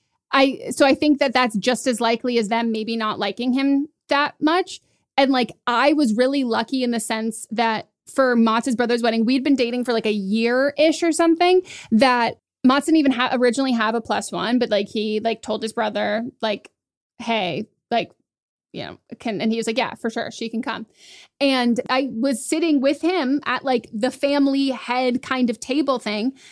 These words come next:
I remember someone came up to me and was like, "What are you doing sitting here?" And then another, like, fa-, like, another, like, in-law, like, family member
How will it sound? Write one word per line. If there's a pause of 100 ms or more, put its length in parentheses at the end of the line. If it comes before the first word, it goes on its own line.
(240)
I
remember
someone
came
up
to
me
and
was
like,
"What
are
you (140)
doing
sitting
here?" (240)
And
then
another,
like,
fa-,
like,
another,
like,
in-law,
like,
family
member